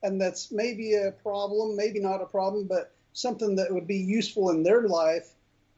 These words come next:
And it's not necessarily something that the, a big enough mass would be interested in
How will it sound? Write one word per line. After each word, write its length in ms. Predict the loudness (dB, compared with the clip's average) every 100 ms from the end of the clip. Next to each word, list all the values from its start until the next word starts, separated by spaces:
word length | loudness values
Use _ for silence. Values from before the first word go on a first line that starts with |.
| -6
And 720 | -2 0 2 2 0 -4 -6 -6
it's 240 | -6 -2
not 340 | 2 4 2 2
necessarily 760 | 0 0 -2 0 2 2 0
something 580 | -2 -2 -2 -4 -2 -2
that 280 | -2 -2 -6 -10
the, 440 | -4 -2 0 -2 -2
a 80 | -6
big 340 | 0 2 2
enough 380 | 2 2 0 -2 _ _ -10
mass 560 | -2 0 0 -2 -6 -6
would 240 | -6 -6
be 120 | -8
interested 600 | -6 -6 -4 -6 -6 -2
in 320 | 0 2 0